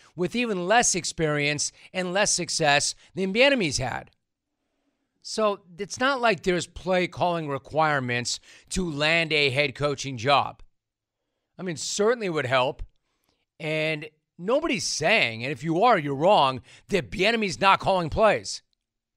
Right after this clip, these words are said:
If you're paying attention, plenty of the Chiefs have vouched for this guy's offensive mind.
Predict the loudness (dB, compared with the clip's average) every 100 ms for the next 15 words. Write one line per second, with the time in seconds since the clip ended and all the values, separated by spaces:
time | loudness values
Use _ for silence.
0 | _ _ _ _ _ -8 -6 -4 -2 2
1 | 2 2 0 0 0 0 -2 -2 -4 -8
2 | -16 _ -14 -6 -2 0 2 0 -2 -4
3 | 0 2 0 -2 -6 -10 _ -6 -4 -4
4 | 2 4 6 6 2 -4 -12 _ -8 -4
5 | -4 0 0 2 4 4 2 -2 0 4
6 | 4 2 -4